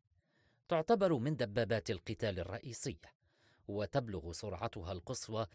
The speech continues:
نحو سبعين كيلومتراً في الساعة. تزن الدبابة أكثر من ستين طناً، وهي مزودة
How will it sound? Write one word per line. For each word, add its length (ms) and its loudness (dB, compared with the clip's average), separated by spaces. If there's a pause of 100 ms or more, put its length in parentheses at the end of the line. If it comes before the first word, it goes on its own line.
(200)
نحو 340 0
سبعين 520 0
كيلومتراً 640 0
في 160 -8
الساعة. 460 -2 (1600)
تزن 340 2
الدبابة 560 0
أكثر 540 -4
من 180 -2
ستين 580 -2
طناً، 440 -4 (720)
وهي 340 0
مزودة 960 0